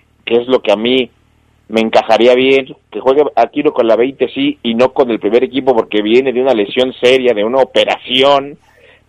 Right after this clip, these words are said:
Así que, compañeros, para este sábado ante Toluca, vamos a tener sorpresas.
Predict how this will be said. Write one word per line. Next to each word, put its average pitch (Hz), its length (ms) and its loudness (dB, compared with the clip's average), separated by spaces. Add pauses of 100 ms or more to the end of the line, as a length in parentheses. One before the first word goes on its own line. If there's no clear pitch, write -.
Así - 260 -4
que, 156 140 0
compañeros, 147 680 2 (340)
para 120 200 2
este 180 240 -2
sábado 190 260 4
ante 139 200 -6
Toluca, 226 500 0 (340)
vamos 160 480 0
a 151 80 2
tener 117 340 -2
sorpresas. 101 560 -4